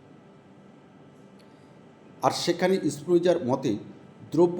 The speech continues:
হলো এমন কিছু যা নিজের মধ্যে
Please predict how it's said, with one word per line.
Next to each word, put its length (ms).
হলো 160
এমন 180
কিছু 300
যা 160
নিজের 340
মধ্যে 220